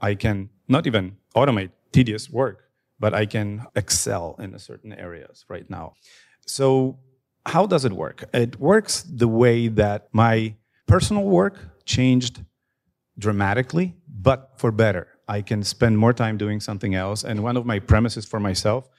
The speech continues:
when I went to work at Adobe was that I would love to see my wife a little bit more. Our industry is known to work late hours, and I always wanted to bring tools to designers that allow them to go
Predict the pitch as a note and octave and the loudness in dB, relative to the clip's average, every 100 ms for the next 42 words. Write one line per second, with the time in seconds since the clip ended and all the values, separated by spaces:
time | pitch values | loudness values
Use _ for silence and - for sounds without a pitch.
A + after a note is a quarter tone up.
0 | _ - G#2+ G#2 G#2+ G#2+ G#2+ A2+ G2+ F#2+ | _ -8 -8 -8 -12 -10 -8 -4 -2 0
1 | G2 B2 A#2 A2 A2 G#2+ G#2 A2+ _ _ | 2 2 2 2 0 -4 -8 -12 _ _
2 | G2+ G2+ G2+ G2+ C3 - G#2+ A#2+ D#3 D3+ | -14 -12 -10 -10 -8 -8 -6 -4 0 2
3 | G2 - - G#2+ G2+ G#2+ C3 E3 D#3 E2+ | 0 -6 -8 0 2 4 2 2 -2 -4
4 | - _ - - A#2 A#2+ A#2+ A#2 A#2 B2 | -14 _ -20 -2 2 2 2 -2 0 0
5 | C3 B2 - A2+ A2 A2+ B2 - G2+ A#2+ | 2 0 -2 0 0 -2 -4 -4 -6 -4
6 | A#2 C3+ G2 G2+ C3+ - G#2 G#2+ G#2+ G2+ | -6 -6 -6 -8 -12 -12 -14 -14 -10 -6
7 | A2 A#2 G2+ A#2 A2+ G#2 A2 A#2 G#2+ A2+ | -4 -2 -2 -2 -8 -14 -12 -8 -8 -8
8 | G#2+ G#2+ - G#2+ A2 - _ - A2+ G2 | -12 -12 -12 -16 -20 -20 _ -2 0 0
9 | G2+ C3+ - B2 - _ _ - A#2 G2+ | -2 -6 -4 -4 -4 _ _ -4 -2 -2
10 | B2+ C#3+ D3 E3 D3 D3 F3+ | -4 -8 -6 -4 -2 -2 -4